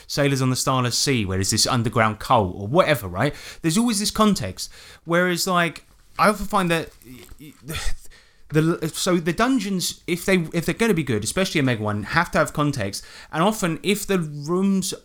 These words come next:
are placed in a certain way, you've got to think about why they placed them that way. Do you know what I mean?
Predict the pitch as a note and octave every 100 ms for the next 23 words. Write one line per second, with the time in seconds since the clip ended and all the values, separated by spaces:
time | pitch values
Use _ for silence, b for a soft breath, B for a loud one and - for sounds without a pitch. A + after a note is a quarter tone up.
0 | _ - D#3 D3+ C#3+ E3 F3 - - -
1 | - C3 A#2+ A2 A#2 G2+ G2+ G2 F2 G2
2 | - b b b D3+ G3 E3 F3+ D3 C#3+
3 | C3+ C#3 C#3+ D3 C3 A2 G#2+ A2 G#2 G#2
4 | F#2 E2+ F2+ - - - C#3+ D3 D3+ D#3
5 | G2+